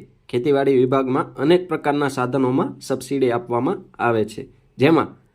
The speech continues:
સ્માર્ટફોન એટલે કે Android મોબાઈલથી લઈને મોટા દસ લાખ સુધીની સહાયવાળા સાધનોનો સમાવેશ થાય છે? જી હા, દર્શક મિત્રો, આજના આ વીડિયોમાં આપણે ખેતીવાડી વિભાગમાં કયા કયા ઘટકોમાં સહાય આપવામાં આવે છે,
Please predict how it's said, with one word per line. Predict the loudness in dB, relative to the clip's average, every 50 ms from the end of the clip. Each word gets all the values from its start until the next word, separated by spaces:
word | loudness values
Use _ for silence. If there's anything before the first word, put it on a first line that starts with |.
| _ _ -12
સ્માર્ટફોન | -4 -2 0 0 0 0 -2 -2 0 0 -2 -2 -4
એટલે | -4 -4 -2 -2 -2
કે | -2 -2 -4 -2
Android | -2 0 0 0 0 0 0 0
મોબાઈલથી | 0 0 0 0 0 -2 -2 -2 -2 -2
લઈને | 0 0 0 0 0 -2 -2 -4 -8 -14 -18 _ -4
મોટા | -2 0 0 0 0 -2 -4 -4 -10 -18 _ -6
દસ | -2 -2 -2 -2 -2 -2
લાખ | 0 0 0 0 -2
સુધીની | -4 -4 -2 -2 -2 -2 -2 -2 -2
સહાયવાળા | -4 -4 -2 -2 0 0 0 0 -2 -2
સાધનોનો | 0 0 0 2 2 2 2 2 2 0 -2
સમાવેશ | -2 -2 -2 -2 -2 0 0 -2 -2 -4 -8 -14 -10
થાય | -4 -2 -2 -2 -2
છે? | -6 -10 -16 -16 -18 _ _ _ _ _
જી | 0 0 2
હા, | 2 2 0
દર્શક | 0 -2 -4 -4 -4 -4
મિત્રો, | -4 -4 -4 -4 -4 -4 -6 -6 -10 -20 _ _ -4
આજના | -4 -2 0 2 2 2 4
આ | 2 2 2
વીડિયોમાં | 0 0 0 0 0 0 0 0 0 0 0
આપણે | 0 0 -2 -2 -2 -4 -8 -18 _ _ _ _ _ -6
ખેતીવાડી | -2 0 0 2 2 2 2 2
વિભાગમાં | 2 2 2 0 0 -2 -2 -4 -4 -6 -6 -8 -8 _
કયા | 2 4 4 4 2 2
કયા | 2 2 2 0 -2
ઘટકોમાં | -2 -2 -2 -2 -2 -2 0 0 -2 -2
સહાય | -2 -4 -2 0 0 0 0
આપવામાં | -2 -2 -2 -2 0 0 0 0
આવે | 0 0 -2 -2
છે, | -4 -6